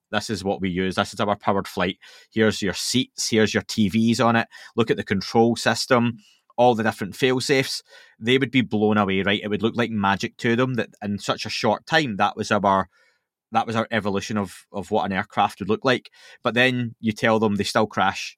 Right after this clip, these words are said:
They're not infallible. They would probably struggle to think, "Well, I mean, how, look at it.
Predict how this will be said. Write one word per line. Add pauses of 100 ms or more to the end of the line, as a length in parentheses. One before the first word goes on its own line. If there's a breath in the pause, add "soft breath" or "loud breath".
(120)
They're
not
infallible. (580)
They
would
probably
struggle
to
think,
"Well,
I
mean,
how,
look
at
it.